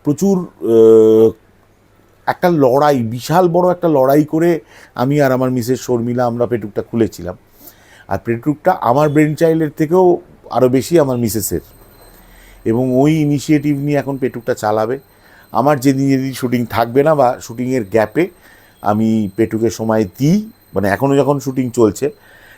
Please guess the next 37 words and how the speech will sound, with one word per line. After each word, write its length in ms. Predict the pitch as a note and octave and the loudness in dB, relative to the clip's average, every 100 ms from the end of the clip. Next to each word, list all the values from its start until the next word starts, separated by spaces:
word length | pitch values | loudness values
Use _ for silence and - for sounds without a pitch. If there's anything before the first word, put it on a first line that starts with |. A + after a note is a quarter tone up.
| - | -2
যেমন 220 | A#2+ C3 | 0 0
আজকে 300 | A2+ A#2+ - | -2 -2 -2
আমার 140 | C#3 C#3 | -2 -2
শুটিং 360 | - C3 A#2+ | -4 -4 -2
নেই, 220 | F#2+ D3 | -2 -4
আজকে 260 | A2 G2+ B2+ | -8 -8 -8
সন্ধ্যাবেলা 460 | A#2 A#2+ B2 B2+ C3+ | -8 -4 -2 0 0
আমি 140 | C3 | -4
পেটুকে 300 | A#2+ A2 A2 - | -8 -6 -8 -4
থাকবো। 360 | A2+ F#2 D2+ - _ _ _ - | -4 -6 -12 -20 _ _ _ -2
আজ, 260 | A2+ - | -2 -2
কাল 380 | - A#2 A2 A2+ | -2 0 0 0
দুদিন, 420 | A2 A2 A2+ A#2 - _ - - | -2 -2 -2 -4 -8 _ -16 -6
তিন 280 | B2+ B2 B2+ | -2 0 0
দিন, 200 | B2+ G#2+ | 0 2
আগামী 340 | A2+ A#2 A#2+ | 2 2 -2
তিন 280 | A#2 A#2 B2+ | -4 -4 -4
দিন 160 | C#3 | -4
পেটুকে 320 | C3 A#2 A2+ A#2 | -2 -4 -2 -4
আমি 100 | G#2+ | -4
সন্ধ্যাবেলা 460 | A2 G#2+ G#2+ G#2 | -10 -6 -4 -4
থাকবো 420 | G2+ G2+ F2 F#2 - _ - - _ _ _ _ _ _ _ - - | -4 -6 -8 -14 -20 _ -20 -20 _ _ _ _ _ _ _ -20 -4
কাজের 300 | F#2+ F2+ F#2+ | 0 2 2
গ্যাপে। 320 | E2+ D#2+ - - _ _ _ _ _ - | 2 0 -4 -10 _ _ _ _ _ -2
পেটুক 280 | E3 F3 A3 - | 0 2 -2 2
চলবে 400 | A#2+ F2 D2 C#2+ _ _ _ - | 2 2 -4 -12 _ _ _ -14
এবং 520 | G2 G#2+ G#2+ G#2 F#2+ - _ _ _ _ _ _ _ - | -4 -2 0 -2 -6 -10 _ _ _ _ _ _ _ -8
মানে 180 | G#2 G#2+ | -6 -2
পেটুকটা 400 | A#2+ C#3 C#3 D3+ | -2 -2 -2 0
বন্ধ 320 | A2 A#2 B2+ | 0 0 0
করার 300 | B2+ D3 D#3 | 0 0 -2
কোনো 360 | - A#2 B2+ | -6 -6 -4
রকম 320 | C#3 C#3 D3+ D3 | -2 -2 -4 -6
কোনো 220 | D3 D3 | -6 -6
ইচ্ছে 480 | A#2+ A#2+ - - C#3 | -8 -10 -8 -2 0
আমার 260 | A2 G#2+ | 0 -2
নেই। 300 | G2 A2 C#3+ | 0 0 0